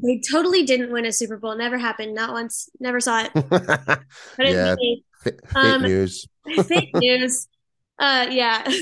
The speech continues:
Speaker 1: So, I mean, he's definitely not someone that you can ignore, and he knows us. Like,
Speaker 2: Mm-hmm.
Speaker 1: he's played us many a time. And while he might not be in Philadelphia, that, uh, desire to beat Dallas still remains.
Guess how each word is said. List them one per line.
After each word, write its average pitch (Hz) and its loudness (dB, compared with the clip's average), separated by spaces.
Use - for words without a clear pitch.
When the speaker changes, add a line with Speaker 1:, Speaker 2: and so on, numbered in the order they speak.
Speaker 1:
So, 294 2
I 277 0
mean, 285 0
he's 311 0
definitely 294 -4
not 247 -2
someone 262 -6
that 233 -6
you 233 -10
can 240 -6
ignore, 220 -6
and 226 -4
he 285 -2
knows 233 -2
us. - -12
Like, 233 -2
Speaker 2:
Mm-hmm. 87 -6
Speaker 1:
he's 302 2
played 262 0
us 196 -4
many 240 0
a 226 -2
time. 208 -4
And 247 0
while 294 2
he 330 2
might 320 0
not 302 2
be 277 -2
in 254 -4
Philadelphia, 226 -6
that, 247 0
uh, 240 0
desire 247 0
to 254 -2
beat 247 -6
Dallas 214 -4
still 233 -2
remains. - -10